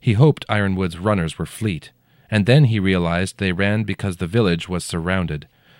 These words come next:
The runners had probably not made it more than twenty rods into the woods.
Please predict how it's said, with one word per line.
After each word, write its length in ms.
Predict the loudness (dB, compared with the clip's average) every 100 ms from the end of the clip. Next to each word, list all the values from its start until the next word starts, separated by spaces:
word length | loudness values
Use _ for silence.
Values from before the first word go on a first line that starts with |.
| _
The 100 | -4
runners 380 | 2 2 2 0
had 120 | -2
probably 380 | -2 -2 0 2
not 240 | 2 0 0
made 220 | 0 0
it 100 | 0
more 200 | 0 0
than 160 | -2
twenty 300 | -2 -2 -2
rods 440 | 0 2 2 0 -2
into 260 | -4 -4
the 120 | -4 -4
woods. 440 | -4 -4 -6